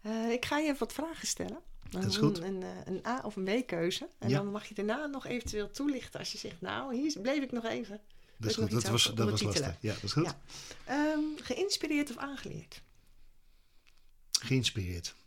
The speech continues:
Speaker 1: Denken of doen?
Speaker 2: Denken.
Speaker 1: Dromen of voelen?
Speaker 2: Voelen.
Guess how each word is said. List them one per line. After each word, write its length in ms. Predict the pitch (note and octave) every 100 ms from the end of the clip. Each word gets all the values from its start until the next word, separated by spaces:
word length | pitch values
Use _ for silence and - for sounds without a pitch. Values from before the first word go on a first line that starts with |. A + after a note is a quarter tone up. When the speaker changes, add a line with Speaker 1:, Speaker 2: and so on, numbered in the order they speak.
| - - _ - - - - -
Speaker 1:
Denken 360 | E3+ D#3 G3+ C4
of 60 |
doen? 340 | B3+ C#4 G#3+ D#3+ - - - _ - - - - - - - - - - - - - - - - - - - - - - - - - - - - - - - - - - A2+
Speaker 2:
Denken. 440 | A2+ A2+ F2 E2+ - - - _ - - - - - - - - - - - - - - - - - -
Speaker 1:
Dromen 440 | - D3+ F3 F#3+ G3
of 80 | G#3+
voelen? 380 | D#4 C#4 D3 - - - - - - - - - - - _ _ _ - - - - - - - - - - _
Speaker 2:
Voelen. 400 | - - G#2 F2